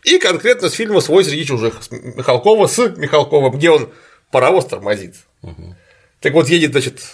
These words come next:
Speaker 1: конвой, везут карету казначейства, и на мосту стоит молодой Коба и курит это.
Speaker 2: Герцоговину Флор.
Speaker 1: О, только не, не из трубки, а из папирос.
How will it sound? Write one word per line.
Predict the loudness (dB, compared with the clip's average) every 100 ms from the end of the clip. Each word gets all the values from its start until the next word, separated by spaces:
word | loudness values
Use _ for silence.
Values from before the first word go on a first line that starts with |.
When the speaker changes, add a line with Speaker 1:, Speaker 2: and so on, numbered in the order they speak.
| _
Speaker 1:
конвой, | -2 0 4 4 4 -2 -16 _ _ _ _ _ _ _
везут | -6 0 0 0 -4
карету | -2 0 0 -2
казначейства, | 0 0 2 2 2 0 -2
и | -2
на | -4
мосту | -8 -8 -8 -10
стоит | -6 -2 -2 -2
молодой | -6 -4 -2 -2 -2 -2
Коба | 0 0 2
и | 0
курит | 0 -2 -2 -6
это. | -10 -12 -18 _ -16 -16 _ -20 -20 -20 -20 -20 -20 -20 _ _ _ _ -8
Speaker 2:
Герцоговину | -4 -4 -2 -2 -2 -4
Флор. | -8 -8 -8 -10 -16 -14 -12
Speaker 1:
О, | -10 -12 -14 -20 -4
только | -4 -4
не, | -6 -6
не | -4 -6
из | 0
трубки, | 0 0 0
а | 0 0 -4 -14 -10
из | -6
папирос. | -4 2 4 4 2